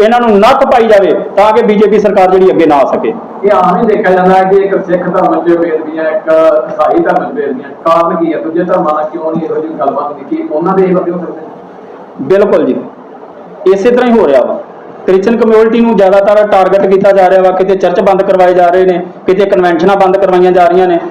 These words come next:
Speaker 1: ਹੋਰ ਸਿੱਖ ਭਾਈਚਾਰੇ ਨਾਲ ਵੀ ਇਸੇ ਤਰ੍ਹਾਂ ਹੋ ਰਿਹਾ, ਕਿਤੇ ਜਾ ਕੇ ਸ੍ਰੀ ਗੁਰੂ ਗ੍ਰੰਥ ਸਾਹਿਬ ਜੀ ਦੇ ਪੰਨੇ ਪਾੜੇ ਜਾ ਰਹੇ ਨੇ, ਦਰਬਾਰ ਸਾਹਿਬ ਵਿੱਚ ਪੰਨੇ ਪਾੜੇ ਜਾ ਰਹੇ ਨੇ, ਇਸੇ ਤਰ੍ਹਾਂ ਹੀ ਹੋ ਰਿਹਾ ਵਾ।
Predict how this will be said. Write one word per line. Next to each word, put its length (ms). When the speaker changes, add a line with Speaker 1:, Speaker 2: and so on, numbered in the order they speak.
Speaker 1:
ਹੋਰ 160
ਸਿੱਖ 260
ਭਾਈਚਾਰੇ 400
ਨਾਲ 180
ਵੀ 80
ਇਸੇ 180
ਤਰ੍ਹਾਂ 200
ਹੋ 60
ਰਿਹਾ, 120
ਕਿਤੇ 240
ਜਾ 180
ਕੇ 160
ਸ੍ਰੀ 180
ਗੁਰੂ 160
ਗ੍ਰੰਥ 200
ਸਾਹਿਬ 200
ਜੀ 80
ਦੇ 80
ਪੰਨੇ 240
ਪਾੜੇ 220
ਜਾ 160
ਰਹੇ 120
ਨੇ, 140
ਦਰਬਾਰ 300
ਸਾਹਿਬ 260
ਵਿੱਚ 400
ਪੰਨੇ 180
ਪਾੜੇ 240
ਜਾ 180
ਰਹੇ 140
ਨੇ, 220
ਇਸੇ 240
ਤਰ੍ਹਾਂ 200
ਹੀ 80
ਹੋ 80
ਰਿਹਾ 160
ਵਾ। 200